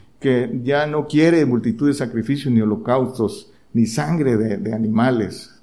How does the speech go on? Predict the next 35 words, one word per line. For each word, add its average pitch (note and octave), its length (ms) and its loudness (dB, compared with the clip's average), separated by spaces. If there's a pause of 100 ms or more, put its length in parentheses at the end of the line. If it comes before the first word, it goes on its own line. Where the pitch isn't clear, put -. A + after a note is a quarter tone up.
Quiere, D#3 300 2
dice, D#3+ 420 -2 (920)
un B2+ 120 2
corazón, B2 580 4 (380)
eh, A2+ 240 2
humillado, B2 840 4 (200)
obediente, A#2 840 4 (160)
obediente A#2+ 480 4
hasta B2 200 0
la G#2 80 4
muerte. A#2+ 360 4
Eso C#3 220 0
es, - 320 -6 (240)
eh, A2+ 220 0
el, A#2 240 0
a A#2 80 0
lo, A2+ 280 2
lo A2+ 300 0
que A#2+ 100 0
vino C3+ 400 4
a A#2 60 0
enseñar A2+ 720 2
el, G2 340 -4
el G2 120 -4
Señor. G2 240 -8
Por C3+ 120 -2
eso D3 140 -2
dice, C#3+ 140 -6
"Dejad B2+ 440 -4
de C3 160 -4
hacer D#3 360 -4 (160)
lo G#2 160 -2
malo D#3 320 4
y C3+ 60 2
aprended A2+ 500 0